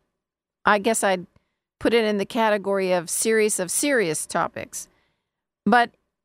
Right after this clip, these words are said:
nevertheless, it's an important topic. And you know, if you've been listening to me for any length of time, that I am always trying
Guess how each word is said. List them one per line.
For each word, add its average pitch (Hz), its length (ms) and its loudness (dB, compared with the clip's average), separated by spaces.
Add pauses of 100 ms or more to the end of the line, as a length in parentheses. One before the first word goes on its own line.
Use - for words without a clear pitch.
(180)
nevertheless, 233 720 2
it's 175 160 -8
an 180 80 -2
important 165 420 -4
topic. 180 380 -4
And 226 160 0
you 302 140 2
know, 370 320 0
if 320 160 -8
you've 202 100 -8
been 196 160 0
listening 196 520 -2
to 190 180 -4
me 185 160 0
for 170 200 -2
any 208 220 0
length 165 320 -4
of 160 140 -8
time, 165 420 -6 (520)
that 214 180 2
I 220 140 2
am 202 200 -2
always 262 480 -2
trying 180 540 -2